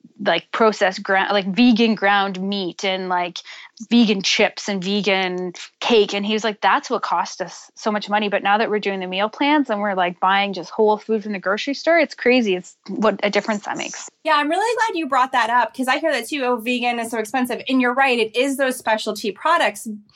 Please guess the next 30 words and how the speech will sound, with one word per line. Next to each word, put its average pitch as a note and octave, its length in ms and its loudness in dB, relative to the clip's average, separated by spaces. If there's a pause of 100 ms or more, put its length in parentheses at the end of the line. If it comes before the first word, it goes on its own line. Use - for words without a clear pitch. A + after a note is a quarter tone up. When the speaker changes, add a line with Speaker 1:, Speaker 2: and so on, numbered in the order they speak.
(140)
Speaker 2:
and C4 140 6
they C4 80 4
are G#3 240 4
expensive. G#3+ 520 -2
I'm G#3 100 -2
not F3+ 180 -2
gonna A3+ 140 -4
pretend A3 360 -4
that G#3 120 -6
they're A#3 140 -2
not. G3+ 240 0 (220)
However, C#4 640 2 (260)
if B3+ 160 -4
you C#4 140 2
look F4 240 0
at F#4 180 -4
the C#4 120 2
same C#4+ 640 -2 (220)
non-vegan B3 760 4
version A#3+ 320 2
of A3 100 2
that A3+ 240 2
same B3+ 260 0
specialty A#3+ 520 -2
product, A#3 480 2
it's G#4 240 -2
not A#4+ 220 4
cheap G#4+ 360 0
either. F#3 540 2 (100)
Speaker 1:
No. A3+ 480 4